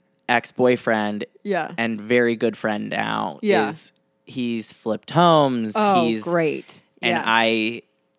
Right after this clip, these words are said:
Speaker 1: like, I, I, there's not, like, enough that I can say for him
Speaker 2: Yeah.
Speaker 1: or my dad or any of the people that have been a part of this process to jump in and, like, without hesitation say, like,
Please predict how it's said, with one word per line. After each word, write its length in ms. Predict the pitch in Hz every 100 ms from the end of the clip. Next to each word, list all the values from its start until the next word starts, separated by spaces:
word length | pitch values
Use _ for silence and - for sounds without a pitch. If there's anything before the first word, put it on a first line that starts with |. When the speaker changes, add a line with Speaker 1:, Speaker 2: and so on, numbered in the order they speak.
| _ _ _ _ -
Speaker 1:
like, 200 | 127 113
I, 140 | 113 -
I, 80 | 117
there's 320 | 113 120 110
not, 200 | 113 104
like, 140 | 113 107
enough 560 | 104 104 101 104 -
that 100 | 120
I 100 | 117
can 180 | 120 123
say 240 | - 127
for 220 | 120 131 120
him 540 | 123 123 117 117 123 _ -
Speaker 2:
Yeah. 140 | 208
Speaker 1:
or 120 | 120
my 180 | 117 110
dad 520 | 110 107 107 107 107 -
or 220 | 113 -
any 220 | 117 117
of 80 | 113
the 80 | 110
people 280 | - 110 110
that 100 | 107
have 120 | 110
been 100 | 107
a 60 | 104
part 180 | 110 107
of 80 |
this 120 | 110 -
process 440 | 110 107 - 107
to 140 | - 110
jump 340 | 110 107 104
in 320 | 107 107 107 - -
and, 220 | 107 107
like, 220 | 104 104 - - - -
without 480 | 113 - 107 113 -
hesitation 760 | 110 110 - 104 - 113 104
say, 200 | 101 110 107
like, 240 | 104 -